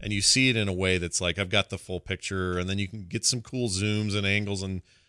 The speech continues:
stuff on replays, but, but at the end of the day, most of that play happens in that view. Um, many, many video games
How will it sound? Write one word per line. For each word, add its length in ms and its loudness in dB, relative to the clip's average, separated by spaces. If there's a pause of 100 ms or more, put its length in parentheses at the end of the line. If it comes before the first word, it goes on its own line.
stuff 300 0
on 80 0
replays, 520 2
but, 200 -2 (840)
but 80 2
at 60 4
the 120 6
end 120 6
of 40 -2
the 60 0
day, 240 6
most 400 4
of 80 -2
that 220 2
play 240 0
happens 500 0
in 140 -2
that 280 0
view. 420 0 (840)
Um, 420 0 (440)
many, 480 6
many 280 6
video 400 6
games 580 2